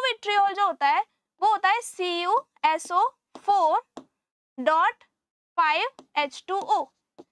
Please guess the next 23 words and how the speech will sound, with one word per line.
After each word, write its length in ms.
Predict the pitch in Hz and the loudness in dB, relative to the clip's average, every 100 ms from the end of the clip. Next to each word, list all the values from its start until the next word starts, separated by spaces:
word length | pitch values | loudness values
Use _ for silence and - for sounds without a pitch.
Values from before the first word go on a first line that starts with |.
| _ _ - | _ _ -4
ठीक 120 | 359 | 0
है। 80 | 480 | -2
ब्लू 300 | 294 311 392 | -2 -2 0
विट्रियोल 500 | 427 415 392 392 415 339 | 0 -2 0 0 0 -2
ब्लू 300 | 294 359 392 | -4 0 2
कलर 280 | 392 381 370 | 2 0 0
का 120 | 392 | 0
होता 240 | 359 349 | 2 0
है 100 | 392 | 0
इसलिए 260 | 392 359 381 | -2 -6 -6
उसको 240 | 381 392 | -2 -4
ब्लू 240 | 330 320 370 | -2 0 0
विट्रियोल 460 | 370 - 339 339 330 | 0 -2 0 0 0
कहते 260 | 302 269 | -4 -4
हैं, 100 | 359 - _ _ | -6 -8 _ _
और 140 | - 392 | 0 0
वो 200 | 392 466 554 _ _ _ _ _ _ | 0 -2 -4 _ _ _ _ _ _
जिसमें 300 | 349 - 440 523 _ _ - | -8 -4 -2 -4 _ _ -6
फ़ाइव 440 | 381 392 427 466 | -2 0 2 0
एच 140 | 415 - | -2 -4
टू 80 | 403 | -2
ओ 100 | 440 | 0
वाटर 340 | 320 294 339 | 0 0 0